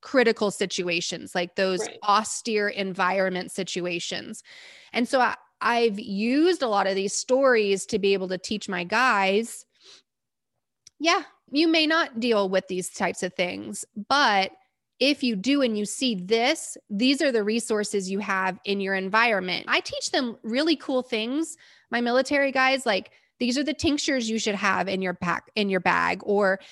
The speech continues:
Speaker 1: "These are the native flowers in the area that you're gonna be going. If you can find these things, you can turn this, if you can find some plantain, you can turn this into a plethora of different medical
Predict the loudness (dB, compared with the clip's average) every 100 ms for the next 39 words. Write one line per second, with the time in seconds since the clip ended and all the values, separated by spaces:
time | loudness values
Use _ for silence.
0 | -8 -2 -2 0 -2 0 0 0 -2 -2
1 | 2 2 2 0 0 4 4 2 0 -2
2 | -6 -6 0 2 2 2 0 0 -2 0
3 | 0 2 2 0 0 0 0 -2 -2 0
4 | 0 0 -2 -4 -4 -2 -4 -6 -2 0
5 | 2 2 0 -4 -4 -4 -4 -4 -6 -6
6 | -6 -6 -6 -6 -6 -8 -6 -4 -4 -2
7 | -4 -2 -2 -2 -4 -4 -4 -4 -4 -2
8 | 0 0 -2 -4 -2 -2 0 -2 -2 -2
9 | -2 -2 -4 -6 -6 -4 -4 -4 0 0
10 | 0 0 -2 -2 -6 -12 _ -10 0 0
11 | 2 0 0 -2 -2 -4 -4 -2 0 0
12 | 0 -2 -4 -4